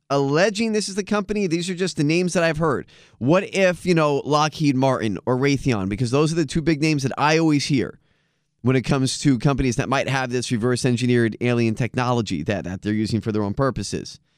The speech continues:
And I'm sure you've heard those names as well. You know, maybe a Northrop Grumman.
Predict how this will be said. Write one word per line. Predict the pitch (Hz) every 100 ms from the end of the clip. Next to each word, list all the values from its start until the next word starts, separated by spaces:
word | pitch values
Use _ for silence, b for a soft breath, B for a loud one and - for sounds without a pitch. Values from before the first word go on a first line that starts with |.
| _ _
And | 120
I'm | 120
sure | 131
you've | 127 123
heard | 131
those | 123 117
names | 131 120
as | 117 113
well. | 139 139 80 - _
You | 107
know, |
maybe | 110 107 113
a | 120
Northrop | 117 139 131 127
Grumman. | 147 135 98